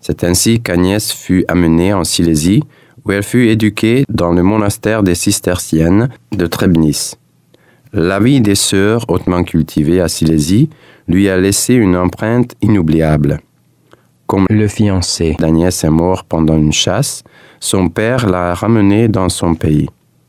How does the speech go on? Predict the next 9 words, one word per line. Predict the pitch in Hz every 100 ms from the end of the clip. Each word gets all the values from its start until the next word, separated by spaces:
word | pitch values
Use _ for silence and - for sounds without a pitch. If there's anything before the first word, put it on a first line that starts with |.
| _ _
Bientôt, | 90 90 92 120 143
elle | - 95
était | 92 107
la | 98
fiancée | 90 98 95 - 117 127 -
du | 82 82
roi | 82 95 107 -
Henri | 85 80 85 - -
trois, | - 98